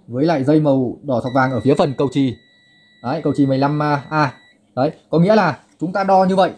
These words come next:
thì, ờ, dây không bị đứt. Đấy, là ok rồi. Thì anh em phải biết là nếu khi chúng ta có đầy đủ tất cả các cái đèn này rồi,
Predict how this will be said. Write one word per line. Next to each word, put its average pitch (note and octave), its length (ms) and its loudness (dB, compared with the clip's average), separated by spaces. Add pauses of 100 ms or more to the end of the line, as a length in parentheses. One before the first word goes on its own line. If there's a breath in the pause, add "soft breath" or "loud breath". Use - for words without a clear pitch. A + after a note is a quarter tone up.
thì, C3+ 180 -2
ờ, C3 220 -2 (460)
dây F#3+ 200 2
không G3 120 -4
bị E3 80 2
đứt. A#3+ 140 2 (400)
Đấy, C#3 220 -8 (160)
là C3+ 140 -6
ok D#3 140 0
rồi. D#3 280 4 (2000)
Thì F#3+ 200 4
anh G3 220 -2
em A3 160 2 (520)
phải B2+ 100 -4
biết A#3 160 2
là D3+ 220 -6 (160)
nếu F3+ 220 0
khi A#3+ 260 2 (200)
chúng G3 120 -6
ta G3+ 300 -4
có E3+ 160 -2 (140)
đầy F3 180 4
đủ E3+ 240 4
tất B3+ 140 0
cả C3+ 180 2
các E3+ 60 -4
cái A#3+ 120 -4
đèn E3+ 120 2
này C#3+ 100 -2
rồi, C#3 180 0